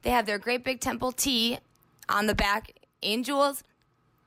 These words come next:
And on the front, the waistband on the front reminds me of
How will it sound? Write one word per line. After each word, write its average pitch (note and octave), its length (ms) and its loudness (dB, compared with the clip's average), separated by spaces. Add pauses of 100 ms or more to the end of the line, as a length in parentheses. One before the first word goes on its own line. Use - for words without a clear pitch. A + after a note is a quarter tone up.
(420)
And B3 120 2
on C4+ 160 4
the B3 120 2
front, E4+ 340 2
the A3+ 80 0
waistband A3+ 680 -2
on G#3 100 2
the A3 60 -6
front F#3+ 320 -2 (360)
reminds A3+ 580 0
me D4 240 -2
of F#3 420 2